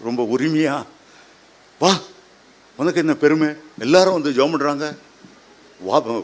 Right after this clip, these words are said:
வந்து ஜெபம் பண்ணிக்கன்னாங்க." "வேண்டாம், வேண்டாம்னு" சொன்னேன்.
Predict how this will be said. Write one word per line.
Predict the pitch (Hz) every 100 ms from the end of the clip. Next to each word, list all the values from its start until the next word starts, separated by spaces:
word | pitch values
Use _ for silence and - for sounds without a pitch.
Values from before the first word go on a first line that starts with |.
| 78
வந்து | 92 170 165
ஜெபம் | 156 190
பண்ணிக்கன்னாங்க." | 185 160 143 - - - - _ _ - _ - - - -
"வேண்டாம், | 90 92 85 90 95
வேண்டாம்னு" | 85 95 90 87 92 90
சொன்னேன். | 92 82 78